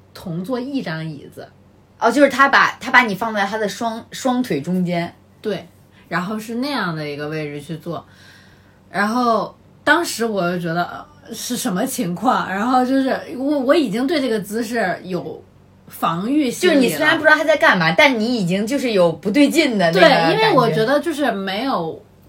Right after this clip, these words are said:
Speaker 1: 就虽然我们是很熟悉的关系，我也知道你跟我妈妈是什么关系，就算年龄小，但我也知道是怎么回事了。
Speaker 2: 嗯。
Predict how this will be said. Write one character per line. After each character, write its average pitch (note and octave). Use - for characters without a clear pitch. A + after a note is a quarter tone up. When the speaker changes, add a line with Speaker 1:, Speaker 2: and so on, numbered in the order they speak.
Speaker 1:
就 C#4
虽 E4
然 C#4+
我 E3
们 D3+
是 A3+
很 G3
熟 D#3
悉 G#3
的 F#3
关 D#3+
系， E3+
我 E3
也 F3
知 E3+
道 F#3
你 D3+
跟 E3+
我 E3
妈 D3+
妈 F3+
是 F3+
什 E3
么 C#3+
关 D3+
系， F#3+
就 C4
算 B3+
年 G#3
龄 D4
小， -
但 E3
我 E3
也 E3
知 F#3
道 F#3+
是 A3+
怎 E3+
么 C#3+
回 F3
事 E3
了。 D#3+
Speaker 2:
嗯。 -